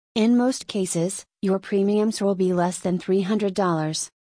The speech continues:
There are many companies out there that offer cheap D U I insurance, and you can get a quote for your policy by visiting their websites. After obtaining multiple quotes, it's time to choose the policy that's right for you.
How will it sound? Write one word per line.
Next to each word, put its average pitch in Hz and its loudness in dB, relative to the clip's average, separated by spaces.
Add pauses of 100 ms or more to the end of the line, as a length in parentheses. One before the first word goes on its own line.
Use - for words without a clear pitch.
(120)
There 202 4
are 190 2
many 226 4
companies 185 0
out 175 0
there 185 0
that 185 -2
offer 185 -2
cheap - -2
D 190 2
U 185 2
I 190 -2
insurance, 196 0
and 185 -2
you 190 0
can 214 -2
get 190 0
a 202 -2
quote 185 -2
for 214 -4
your 208 -2
policy 185 0
by 180 0
visiting 180 0
their 170 0
websites. 170 -4 (420)
After 220 0
obtaining 190 0
multiple 180 0
quotes, - -4 (200)
it's 214 0
time 214 0
to 247 -2
choose 190 2
the 202 -4
policy 196 -2
that's 180 -2
right 175 -2
for 190 -4
you. 165 2